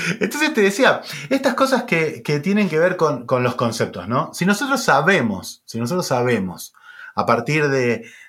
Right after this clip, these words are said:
de una pequeña, de, de dedicarle un poquito de tiempo a escuchar algo divertido, sabemos que podemos elegir mejor, que podemos ordenarnos un poco, un poco, y lo vas probando, y lo vas probando de a poco, porque, mirá,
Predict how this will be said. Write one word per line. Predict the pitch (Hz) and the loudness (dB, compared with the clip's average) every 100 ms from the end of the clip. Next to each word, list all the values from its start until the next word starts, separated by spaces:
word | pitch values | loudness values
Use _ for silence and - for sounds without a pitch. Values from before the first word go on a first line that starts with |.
| - | -4
de | 110 117 | 0 2
una | 127 131 | 2 2
pequeña, | 131 123 131 131 123 117 113 110 107 104 | 0 0 0 0 0 0 0 -2 -2 -4
de, | 120 131 123 | -4 -4 -2
de | 120 | 0
dedicarle | 120 120 135 | 0 0 0
un | 131 | -2
poquito | 131 127 | -2 -2
de | 123 | -2
tiempo | 123 117 | -2 -4
a | |
escuchar | - 110 120 | -4 -2 0
algo | 117 117 110 | 0 0 -2
divertido, | 107 107 104 107 90 90 - - - - | -2 -2 -2 -4 -8 -10 -14 -18 -18 -16
sabemos | - 139 185 170 | 0 2 2 0
que | - | -2
podemos | 127 135 196 180 | 0 2 2 0
elegir | 131 123 147 | -2 -2 -2
mejor, | 139 120 175 208 - _ _ _ - | -2 2 2 2 -4 _ _ _ -2
que | 131 | 0
podemos | 131 127 151 165 156 - | 4 4 4 0 -2 0
ordenarnos | 120 107 113 120 156 165 139 117 113 | 0 0 0 2 0 0 -2 -2 -4
un | 101 | -2
poco, | 139 151 135 92 - _ _ _ _ _ | -2 0 -2 -2 -10 _ _ _ _ _
un | 165 165 | -2 2
poco, | 135 92 95 - - | 2 0 -4 -8 -4
y | 170 | 4
lo | 214 | 4
vas | 233 | 4
probando, | 226 220 170 117 110 110 143 | 2 4 4 4 2 0 2
y | |
lo | 202 | 4
vas | 233 | 4
probando | 220 226 208 | 2 4 4
de | 190 | 4
a | |
poco, | 208 170 | 4 2
porque, | 175 180 - 151 | 2 0 -4 -4
mirá, | 170 139 101 | 2 2 0